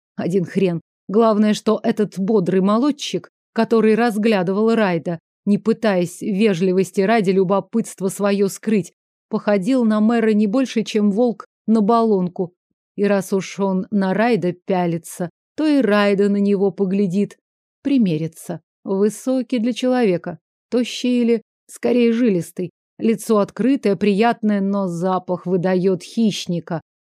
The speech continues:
А значит, приятность эта не более чем маска, но качественная. И человек привык к ней, прирос почти. Небось, истинное лицо, если и выглядывает, то редко. Отвечать не торопится,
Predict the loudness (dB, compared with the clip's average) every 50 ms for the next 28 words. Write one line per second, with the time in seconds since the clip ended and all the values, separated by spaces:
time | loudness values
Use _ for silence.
0 | _ _ -4 -2 0 0 0 0 -2 -2 -4 -4 -4 -4 -6 _ _ _ _ _
1 | _ _ _ 0 0 2 2 2 0 0 0 0 0 -2 -2 -2 -2 -2 -2 -2
2 | 0 0 2 4 4 4 2 2 2 2 2 2 2 0 0 -2 -2 0 2 2
3 | 2 0 0 -4 -8 -14 -18 -18 _ _ _ _ _ _ _ _ -6 -6 -6 -4
4 | -2 0 0 0 0 -2 -6 -8 -8 -6 -6 -4 -4 -4 -4 -6 -8 -10 -12 _
5 | _ _ _ _ -2 0 0 0 -2 0 0 2 4 4 4 4 2 2 0 -2
6 | -4 -4 -2 0 0 2 2 0 0 -2 -4 -6 -4 -2 0 0 0 -2 -4 -2
7 | 0 2 2 2 2 2 2 0 -2 -2 -2 -2 -2 -4 -6 -6 -6 -6 -6 -6
8 | _ _ _ _ 0 0 2 4 4 4 2 0 -2 0 0 0 0 0 0 0
9 | 2 2 2 2 2 0 0 0 0 2 2 2 2 0 0 0 0 2 2 2
10 | 2 2 2 0 2 2 2 2 2 0 0 0 0 -2 -2 -6 -6 -2 0 2
11 | 2 2 2 0 -2 -4 -8 -10 -10 -12 _ _ _ _ _ _ _ _ -12 -8
12 | -4 -4 -4 -2 0 -2 -2 0 0 -2 0 0 0 0 0 -2 -2 -6 -8 -10
13 | -10 -10 -10 -10